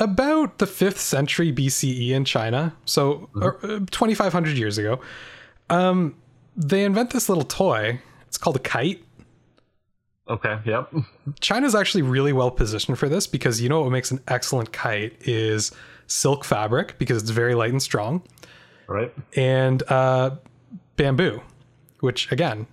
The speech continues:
Speaker 1: very light, very strong.
Speaker 2: Yeah, that makes a lot of sense. <laughs>
Speaker 1: Hey, right. They've got ex-, exactly what they me-, need to make good kites. And
Speaker 2: I never considered it, honestly. <laughs>
Speaker 1: Yeah,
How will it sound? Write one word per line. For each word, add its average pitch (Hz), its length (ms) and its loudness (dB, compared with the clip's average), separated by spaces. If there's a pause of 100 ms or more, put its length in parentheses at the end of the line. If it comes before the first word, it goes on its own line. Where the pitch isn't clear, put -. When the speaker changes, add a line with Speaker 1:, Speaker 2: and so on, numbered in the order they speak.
Speaker 1:
very 127 220 0
light, 117 280 -2
very 113 180 -2
strong. 123 380 -2 (560)
Speaker 2:
Yeah, 151 120 -2
that 107 160 0
makes 113 140 0
a 120 60 0
lot 117 120 2
of 113 80 -2
sense. 117 300 -2 (160)
<laughs> 143 140 -2
Speaker 1:
Hey, 202 180 0
right. 151 320 2
They've 156 160 2
got 170 200 4
ex-, 135 160 0 (100)
exactly 156 680 0
what 139 160 2
they 131 80 2
me-, 117 300 -2
need 123 280 0
to 127 60 0
make 110 220 -2
good 104 180 -6
kites. - 500 -6 (100)
And 175 340 2
Speaker 2:
I 98 100 2
never 110 180 -2 (340)
considered 104 380 0
it, 101 120 0
honestly. 107 640 0
<laughs> - 100 -4
Speaker 1:
Yeah, 220 400 2